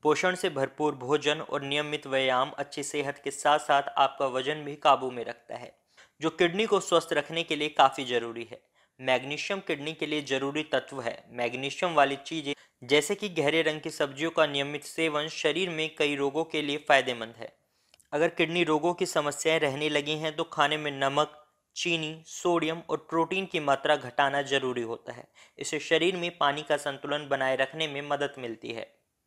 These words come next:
आपको प्रोसेस्ड फूड आइटम्स या मांसाहारी भोजन के सेवन से भी परहेज करना चाहिए। कुल मिलाकर आपको सादा और पौष्टिक भोजन करना चाहिए। आप डाइट से जुड़ी किसी भी जानकारी के लिए हमें कॉल करके जानकारी ले सकते हैं।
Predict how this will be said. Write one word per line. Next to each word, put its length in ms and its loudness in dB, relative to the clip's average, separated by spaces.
आपको 340 8
प्रोसेस्ड 600 2
फूड 320 -6
आइटम्स 520 0
या 120 0
मांसाहारी 680 0
भोजन 420 -6
के 100 0
सेवन 340 -2
से 180 -8
भी 140 -10
परहेज 460 -2
करना 300 -4
चाहिए। 440 -14
कुल 160 6
मिलाकर 460 6
आपको 400 0
सादा 440 4
और 320 -4
पौष्टिक 400 -8
भोजन 380 -2
करना 300 -4
चाहिए। 520 -10
आप 220 4
डाइट 280 2
से 160 -8
जुड़ी 260 -4
किसी 320 -8
भी 100 -6
जानकारी 560 0
के 160 -6
लिए 140 -2
हमें 320 -6
कॉल 220 4
करके 360 -4
जानकारी 480 -2
ले 140 -8
सकते 340 -10
हैं। 120 -14